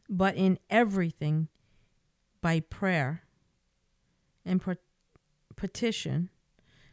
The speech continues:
with thanksgiving, let your requests be made known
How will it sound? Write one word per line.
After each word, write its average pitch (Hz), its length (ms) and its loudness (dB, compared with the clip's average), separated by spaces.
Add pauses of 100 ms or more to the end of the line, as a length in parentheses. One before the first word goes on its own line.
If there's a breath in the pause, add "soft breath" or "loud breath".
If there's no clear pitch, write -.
(140)
with 185 160 -2
thanksgiving, 180 840 0 (220)
let 196 300 0
your 214 140 0
requests 202 720 -2 (280)
be 175 220 2
made 180 340 4
known 165 520 4